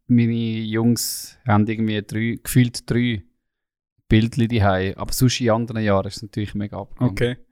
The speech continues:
Speaker 2: Ähm, was ich schön finde am Jutti-Hefti, eben sie sind als, gut, ist zwar auch nicht ein Grund, fifa ist auch ein Verein, aber das Jutti-Hefti ist <laughs> auch, äh, als Verein strukturiert und es geht ihnen nicht,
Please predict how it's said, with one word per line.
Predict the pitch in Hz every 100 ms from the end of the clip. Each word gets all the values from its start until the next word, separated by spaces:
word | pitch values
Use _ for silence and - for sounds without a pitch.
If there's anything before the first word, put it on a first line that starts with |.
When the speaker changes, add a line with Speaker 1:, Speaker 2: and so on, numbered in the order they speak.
| _ _ _ _ _ -
Speaker 2:
Ähm, | 139 139 143 - _
was | 147 165
ich | 185
schön | - 190 208
finde | 214 208 190
am | 160 175
Jutti-Hefti, | - 196 208 175 151 - 139
eben | 135 165
sie | 170
sind | - 170 165 -
als, | 135 135 143 - - - - _ _ 151
gut, | 135 131 - - - _ _
ist | 151 123 135 131 143 -
zwar | 135 135
auch |
nicht | 143
ein | 139
Grund, | 123 117 -
fifa | 139 139 127
ist | 123
auch | 123
ein | 131
Verein, | 120 107 101 113
aber | 117 127 131
das | - -
Jutti-Hefti | 160 151 151 147 - 151
ist | 151 -
<laughs> | -
auch, | 190 175 - - - 208 190
äh, | 151
als | 143 - 135 135
Verein | - 131 131 156 165 -
strukturiert | - 156 156 - 147 147 170 - -
und | - 143 147
es | 139 -
geht | 135 143 -
ihnen | 139 139
nicht, | 135 139 -